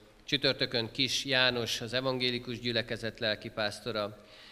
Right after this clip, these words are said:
pénteken doktor Bábel Balázs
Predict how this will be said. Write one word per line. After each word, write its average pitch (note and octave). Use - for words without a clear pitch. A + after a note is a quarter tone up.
pénteken C#3
doktor B2+
Bábel C3
Balázs B2+